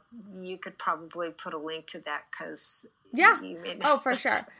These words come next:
Speaker 2: I will
Speaker 1: Yeah.
Speaker 2: definitely link you up. If anyone has any
Speaker 1: Mm-hmm.
Speaker 2: questions, they can hit me up, they can hit you up, and,
Speaker 1: Mm-hmm.
Speaker 2: uh, that'll be amazing. Um, again, Sally, it's been such a pleasure having you on as our functional nutrition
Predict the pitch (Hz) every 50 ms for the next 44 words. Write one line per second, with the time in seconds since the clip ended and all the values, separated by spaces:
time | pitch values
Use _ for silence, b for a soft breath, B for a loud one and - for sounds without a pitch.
0 | B B B B B - 302 320 311 311 285 302 - - 370 349 359 339 294 277
1 | 277 285 - 311 311 269 220 202 202 208 - - 214 - 220 214 233 240 247 254
2 | 262 247 233 196 202 190 180 185 - 294 277 269 - - 285 269 262 262 - 233
3 | 214 - 190 175 202 220 - - 262 269 269 262 262 - - 202 - - 165 175
4 | 190 196 - - 226 254 262 262 254 247 240 240 - - B B B B B B
5 | 220 233 226 226 233 214 233 233 226 226 226 226 220 220 214 - - _ - -
6 | 233 220 214 247 262 285 311 302 285 262 240 262 320 359 277 - 208 190 190 185
7 | 190 220 226 B B B B 285 B - 262 262 254 240 220 - - _ - -
8 | 277 262 285 320 320 320 330 330 294 - - 311 277 285 285 285 269 - - 311
9 | 277 - - - 359 330 330 311 311 302 - b b b b b b b b b
10 | b - - - - - 247 262 - 320 302 - - 247 240 220 254 240 240 214
11 | 226 214 214 226 226 220 220 214 208 208 220 - - 196 202 202 202 208 208 -
12 | - 196 190 202 190 190 190 190 208 202 196 - - 202 208 214 214 202 190 196
13 | - 220 208 208 - 214 196 202 202 -